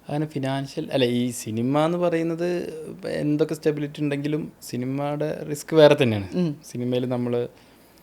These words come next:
Speaker 1: സ്റ്റേബിൾ ആവുക, അല്ലെങ്കിൽ സി-, സ്ഥിരമായി സിനിമ ചെയ്യുക, അതിൽ നിലനിൽക്കുക എന്ന് പറയുന്നത്, ആ, എല്ലാ, എല്ലാവർക്കും അവരുടേതായ ഒരു റിസ്ക് ഫാക്ടർ ഉണ്ട്. ബാക്കി ഫീൽഡ് പോലെ അല്ല, അത്
Speaker 2: ഉം.
Speaker 1: നമ്മൾ തീരുമാനിക്കുന്നതല്ല,
Speaker 2: ഉം.
Speaker 1: എല്ലാ ഫാക്ടറും കൂടി വരണം.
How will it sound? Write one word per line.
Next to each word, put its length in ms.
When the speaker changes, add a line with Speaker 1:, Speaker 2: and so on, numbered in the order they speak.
Speaker 1:
സ്റ്റേബിൾ 380
ആവുക, 440
അല്ലെങ്കിൽ 240
സി-, 140
സ്ഥിരമായി 420
സിനിമ 340
ചെയ്യുക, 500
അതിൽ 220
നിലനിൽക്കുക 440
എന്ന് 120
പറയുന്നത്, 440
ആ, 160
എല്ലാ, 380
എല്ലാവർക്കും 360
അവരുടേതായ 380
ഒരു 200
റിസ്ക് 360
ഫാക്ടർ 280
ഉണ്ട്. 100
ബാക്കി 300
ഫീൽഡ് 240
പോലെ 200
അല്ല, 200
അത് 240
Speaker 2:
ഉം. 180
Speaker 1:
നമ്മൾ 260
തീരുമാനിക്കുന്നതല്ല, 680
Speaker 2:
ഉം. 160
Speaker 1:
എല്ലാ 300
ഫാക്ടറും 340
കൂടി 140
വരണം. 300